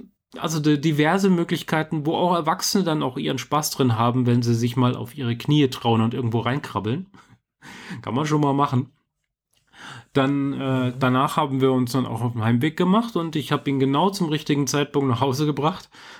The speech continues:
Speaker 1: Aber der Kleine musste danach noch eine Stunde in ein Schwimmtraining. Da hab ich da auch so gedacht,
Speaker 2: Oh
Speaker 1: hm,
Speaker 2: je.
Speaker 1: wär mal vielleicht eine Stunde früher gegangen, dann hättest du jetzt nicht ganz so leiden müssen, kleiner Mann.
Speaker 2: <laughs>
Speaker 1: Ja gut, ich hab dann meine Tasche gepackt und bin nach Hause gefahren.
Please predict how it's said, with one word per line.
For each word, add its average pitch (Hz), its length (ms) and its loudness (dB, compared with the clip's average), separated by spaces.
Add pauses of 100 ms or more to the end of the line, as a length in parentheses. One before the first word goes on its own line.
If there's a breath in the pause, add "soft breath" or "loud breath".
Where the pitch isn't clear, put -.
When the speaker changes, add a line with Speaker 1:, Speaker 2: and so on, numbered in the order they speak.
Speaker 1:
Aber 135 160 -8
der 147 140 -6
Kleine 151 340 2
musste 151 340 2
danach 131 440 2
noch 135 120 0
eine 131 140 0
Stunde 147 380 0
in 123 100 2
ein 120 60 0
Schwimmtraining. 120 920 0 (320 loud breath)
Da 139 60 -8
hab 135 80 -2
ich 139 40 -4
da 135 160 -2
auch 127 100 -6
so 135 120 -4
gedacht, 123 380 -2
Speaker 2:
Oh 175 160 0
Speaker 1:
hm, 151 100 6
Speaker 2:
je. 135 260 0 (480 loud breath)
Speaker 1:
wär 147 200 2
mal 185 120 4
vielleicht 180 640 0
eine 175 80 2
Stunde 156 380 0
früher 233 480 2
gegangen, 214 580 2
dann 170 160 2
hättest 165 380 0
du 175 40 2
jetzt 160 240 0
nicht 151 200 -6
ganz 226 300 -2
so 208 80 2
leiden 185 540 2
müssen, 190 360 0
kleiner 170 400 -4
Mann. 160 400 0
Speaker 2:
<laughs> - 40 -18 (760 loud breath)
Speaker 1:
Ja 143 180 4
gut, 135 220 2
ich 143 180 -4
hab 156 140 -2
dann 139 120 2
meine 131 220 4
Tasche 143 300 -2
gepackt 135 400 0
und 127 100 -2
bin 127 160 0
nach 120 160 2
Hause 147 240 2
gefahren. 123 420 0